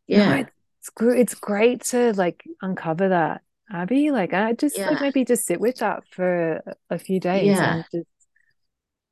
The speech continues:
Speaker 1: like, no, n-,
Speaker 2: Yeah.
Speaker 1: no pressure to make decisions and move on. Like, just,
Speaker 2: Yeah,
Speaker 1: just,
Speaker 2: yeah.
Speaker 1: just, like, having seen that and seeing how that is playing out in, like, your current, like, current si-,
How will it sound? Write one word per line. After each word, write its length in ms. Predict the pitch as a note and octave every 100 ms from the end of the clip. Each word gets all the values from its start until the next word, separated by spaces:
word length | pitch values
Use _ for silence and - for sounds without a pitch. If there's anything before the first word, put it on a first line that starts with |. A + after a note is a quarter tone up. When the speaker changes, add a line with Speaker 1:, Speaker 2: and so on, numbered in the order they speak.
| _ _ -
Speaker 1:
like, 180 | F3+ F#3+
no, 160 | G3+
n-, 140 | G3 F#3
Speaker 2:
Yeah. 340 | G3+ A3+ A#3+ G3
Speaker 1:
no 60 | G#3
pressure 340 | - G3+ G3 G3
to 280 | F#3+ F3+ F3+
make 260 | F3+ F3+ -
decisions 520 | E3+ E3+ E3 E3 D#3+
and 380 | D#3+ D#3+ D#3 D#3+
move 260 | F3+ E3+ D#3
on. 360 | D3+ F3 B3
Like, 240 | A#3 F3 E3
just, 140 | - F#3+
Speaker 2:
Yeah, 280 | G#3 G3+ F#3+
Speaker 1:
just, 160 | E3+
Speaker 2:
yeah. 300 | E3+ F3+ F3
Speaker 1:
just, 260 | B3+ - - _ -
like, 220 | G#3 G3
having 420 | - G#3 A3 A3+ G#3+
seen 480 | - F3 F3 F#3+
that 400 | G#3+ C4+ F#4 D#4 -
and 220 | - F3+
seeing 280 | - F3+ F3
how 220 | E3+ E3
that 360 | D#3+ E3 D#3 - _ _ _ _
is 140 | F3
playing 460 | - - E3+ D#3+ D3+
out 380 | D3+ D#3+ G#3 A3
in, 640 | F#3+ E3+ E3 D#3+ - F#3+ -
like, 220 | D#3+ D#3
your 120 | D#3
current, 600 | D3+ - C#3+ D3 D3+ - - _ _ _ _ _ _ _ _ -
like, 260 | D#3 - _ F3+ F#3+ -
current 380 | - D#3 D3 -
si-, 140 | D3